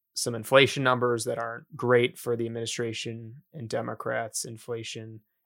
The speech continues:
at its highest since nineteen eighty-one, the, the Labor Department said. So do you expect this move to actually significantly increase fuel supply and reduce prices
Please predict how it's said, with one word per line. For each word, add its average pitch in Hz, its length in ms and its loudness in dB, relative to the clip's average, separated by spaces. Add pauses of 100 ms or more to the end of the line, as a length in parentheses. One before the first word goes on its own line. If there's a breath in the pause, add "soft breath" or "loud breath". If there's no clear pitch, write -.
at - 140 -10
its - 140 -4
highest 113 520 0
since 117 280 -4
nineteen 117 320 -4
eighty-one, 131 340 4
the, 139 240 2
the 120 140 2
Labor 120 240 4
Department 123 440 -4
said. 113 440 -2 (480)
So 147 180 0
do 139 80 2
you 190 120 6
expect - 540 4
this 185 220 0
move 180 300 -2
to 170 100 -2
actually 156 440 0
significantly 135 920 -4
increase 135 560 -4
fuel 135 220 -4
supply 131 400 0
and 127 140 -2
reduce 123 400 -2
prices 139 800 2